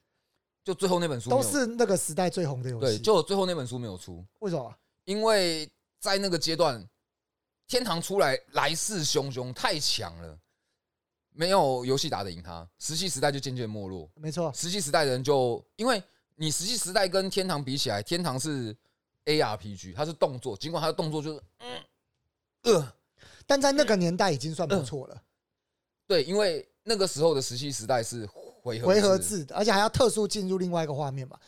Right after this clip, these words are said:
Speaker 2: 它不是画面上的即时对战。
Speaker 1: 对，而且它的，那，当时的外挂跟漏洞太多了。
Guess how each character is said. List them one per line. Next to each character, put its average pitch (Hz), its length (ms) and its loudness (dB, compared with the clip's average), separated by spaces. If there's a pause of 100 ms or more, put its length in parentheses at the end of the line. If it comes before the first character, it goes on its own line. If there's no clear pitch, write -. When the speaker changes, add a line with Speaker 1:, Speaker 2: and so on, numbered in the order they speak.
(140)
Speaker 2:
它 247 100 0
不 226 100 0
是 233 120 2
画 240 240 6
面 214 180 -2
上 185 160 -2
的 151 120 -4
即 147 180 -6
时 139 160 -8
对 139 220 -6
战。 131 280 -8
Speaker 1:
对， 95 320 -6
而 160 80 2
且 196 120 4
它 196 120 4
的， 170 220 4 (380)
那， 196 240 -6
当 220 160 2
时 160 120 -6
的 175 120 -2
外 175 200 4
挂 156 240 4
跟 156 240 0
漏 143 160 4
洞 127 160 -2
太 123 220 -2
多 85 300 -12
了。 76 100 -16